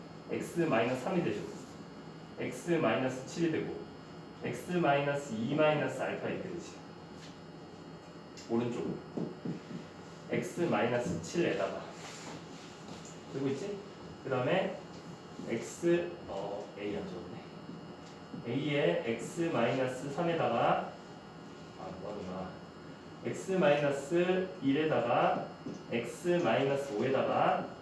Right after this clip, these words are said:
x 마이너스 알파 이렇게 설정할 수 있게 돼. 됐나, 여기까지? 어, 이 상태에서 없앨 수 있는 거를 좀 없애버려. 이렇게.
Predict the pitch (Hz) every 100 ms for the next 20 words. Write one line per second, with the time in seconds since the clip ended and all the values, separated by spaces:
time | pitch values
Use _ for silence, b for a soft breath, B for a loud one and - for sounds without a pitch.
0 | - - - - - 127 104 113 123 -
1 | - - - - - 139 135 117 101 -
2 | 104 - - - - - - - - -
3 | - - - - - - - - - -
4 | - - - - - - - - - -
5 | - - - - - - - - - 127
6 | 147 - 147 180 - - - - - -
7 | - - - - - - - 135 226 226
8 | 180 185 170 - - - - - - -
9 | - 269 - 175 165 156 120 - 190 -
10 | 190 - - - - - - - - -
11 | - - 107 208 -